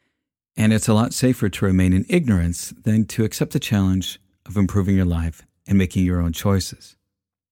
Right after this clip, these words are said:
I think people will ignore what's going on around them because the truth, because reality can just be too painful.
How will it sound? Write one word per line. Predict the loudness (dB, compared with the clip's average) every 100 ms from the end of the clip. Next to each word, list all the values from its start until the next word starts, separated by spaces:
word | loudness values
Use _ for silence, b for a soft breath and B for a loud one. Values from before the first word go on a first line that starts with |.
| _ _ _ _ _ _ _ _ _
I | -2
think | 0 2
people | 2 2 2
will | 4
ignore | 2 2 2 2
what's | 0
going | 0 0 2
on | 2
around | 2 2 2
them | 0
because | -2 -2 -4
the | -6
truth, | -6 -2 0 -2 -8 -20 _ _ _ _ _
because | -4 0 0 2
reality | 2 2 2 0 -4 -10 -18 _ -4
can | -4
just | 0
be | -2
too | 0 0
painful. | 2 2 2 -6 _